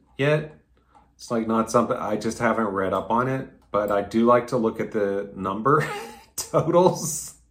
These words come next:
And, uh, generally, they match the higher number there, the highest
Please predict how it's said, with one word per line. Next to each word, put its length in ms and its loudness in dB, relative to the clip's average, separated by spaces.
And, 440 2
uh, 160 6
generally, 760 2
they 160 4
match 540 0
the 100 0
higher 500 4
number 380 2
there, 500 0
the 140 -2
highest 640 0